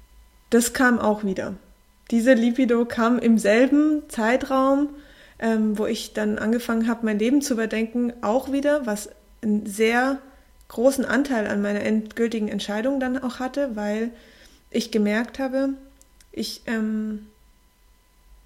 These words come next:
dieser Mensch, den ich an meiner Seite habe, der ist für mich als, also rein charakterlich tausendprozentig toller Mensch und passt auch zu mir,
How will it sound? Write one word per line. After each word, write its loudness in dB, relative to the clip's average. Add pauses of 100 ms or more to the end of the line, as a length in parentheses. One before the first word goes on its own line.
(340)
dieser 2
Mensch, 2
den 0
ich 0
an 0
meiner 0
Seite -4
habe, -6
der -6
ist -8
für -4
mich -2 (1300)
als, -2 (480)
also -6
rein 2
charakterlich -2 (240)
tausendprozentig 0 (460)
toller 0
Mensch 2
und -4
passt -8
auch -8
zu -10
mir, 2